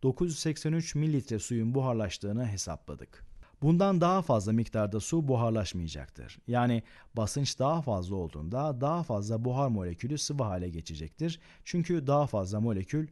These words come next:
kaba çarpar. Eğer daha fazla hacimde su buharlaşırsa o kadar buhar molekülü de yoğunlaşıp sıvı hale geçer. Yani bu sıcaklıkta daha fazla basınca sahip olamayız.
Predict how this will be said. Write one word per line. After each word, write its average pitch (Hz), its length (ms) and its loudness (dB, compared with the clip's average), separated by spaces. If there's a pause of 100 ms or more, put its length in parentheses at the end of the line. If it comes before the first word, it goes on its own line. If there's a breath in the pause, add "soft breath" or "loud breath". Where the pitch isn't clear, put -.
(140)
kaba 101 260 -2
çarpar. 73 560 -10 (440 loud breath)
Eğer 113 340 2
daha 143 200 4
fazla 117 340 2
hacimde 101 420 0
su 120 260 -2
buharlaşırsa 85 760 -4
o - 240 -4
kadar 120 400 0
buhar 131 220 2
molekülü 90 500 -2
de 156 200 0 (300 loud breath)
yoğunlaşıp 143 600 2
sıvı 113 240 -2
hale 78 340 -6
geçer. 65 440 -12 (460 loud breath)
Yani 175 340 2
bu 190 120 2
sıcaklıkta 113 720 0
daha 147 180 4
fazla 101 360 -2
basınca 104 400 -2
sahip 98 400 -4
olamayız. 67 580 -10